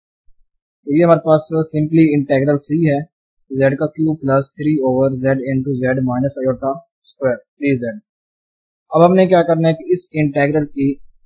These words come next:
वैल्यू निकालनी है by using formula, कौन सा, Cauchy integral formula for derivatives, जो कि स्टूडेंट यहाँ पर हमने डिफाइन किया है ये फॉर्मूला। इसको यूज करते हुए हम इसकी इंटीग्रल की वैल्यू कैल-, कैलकुलेट करेंगे।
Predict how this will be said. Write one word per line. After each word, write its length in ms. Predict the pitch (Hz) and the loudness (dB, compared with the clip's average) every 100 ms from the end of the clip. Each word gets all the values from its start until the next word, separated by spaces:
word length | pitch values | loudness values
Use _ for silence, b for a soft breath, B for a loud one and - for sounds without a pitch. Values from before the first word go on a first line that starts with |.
| 135 | -8
वैल्यू 360 | 127 135 151 | 0 4 4
निकालनी 460 | 170 165 131 127 131 | 2 2 2 2 0
है 120 | 139 139 | -2 -6
by 240 | _ 139 | _ 0
using 380 | 139 143 143 143 | 0 0 -2 -4
formula, 600 | - 135 135 127 123 131 _ | -4 -2 0 0 -2 -4 _
कौन 160 | 135 139 | -6 -6
सा, 280 | 143 131 - _ _ _ - | -4 -6 -6 _ _ _ 0
Cauchy 360 | 143 147 170 160 - | 0 2 0 0 -2
integral 480 | 143 131 135 131 147 | -6 -2 -2 0 -2
formula 400 | 139 127 127 131 | -2 -4 -2 -2
for 280 | 135 131 127 127 - | -2 0 0 0 -6
derivatives, 540 | 135 131 120 113 113 - - _ _ _ - | -2 -2 -2 -8 -12 -18 -20 _ _ _ -10
जो 100 | 147 | -6
कि 80 | 160 | -6
स्टूडेंट 360 | 160 160 160 143 | -4 -2 0 2
यहाँ 140 | 139 | 0
पर 140 | 143 | 0
हमने 280 | 135 127 135 | 0 0 -2
डिफाइन 640 | - - 131 139 139 131 127 | -4 -10 -4 -2 0 -2 -2
किया 260 | 127 117 | -4 -6
है 60 | 117 _ _ _ - | -8 _ _ _ -6
ये 100 | 143 | -6
फॉर्मूला। 460 | 139 120 113 120 - _ _ _ _ _ _ | -4 -8 -10 -14 -16 _ _ _ _ _ _
इसको 200 | 165 185 | -6 0
यूज 240 | 165 170 165 | 4 2 2
करते 260 | 156 160 | -2 0
हुए 80 | 156 | 0
हम 120 | 147 | 0
इसकी 360 | 147 151 - 143 | -2 -6 -6 -6
इंटीग्रल 680 | - - 147 135 135 135 135 | -6 -8 -6 0 0 0 -2
की 180 | 139 139 | -4 -6
वैल्यू 500 | - 139 139 135 135 | -8 -4 0 2 0
कैल-, 160 | 123 123 | -4 -6
कैलकुलेट 580 | 127 _ 131 127 123 117 | -10 _ -8 -4 -6 -6
करेंगे। 320 | 117 117 | -8 -10